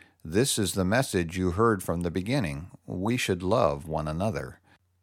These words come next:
And then in chapter three, verse twenty-three, we read,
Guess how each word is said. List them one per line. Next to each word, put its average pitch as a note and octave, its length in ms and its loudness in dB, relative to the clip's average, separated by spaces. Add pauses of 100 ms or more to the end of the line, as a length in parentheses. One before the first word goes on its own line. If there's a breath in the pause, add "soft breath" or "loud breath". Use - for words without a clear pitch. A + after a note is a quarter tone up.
And F#2+ 200 2
then G2 320 4
in F2 180 0
chapter F2+ 400 2
three, A2+ 400 0
verse E2 240 -2
twenty-three, F2 580 -2
we D2+ 200 -4
read, D2+ 460 -4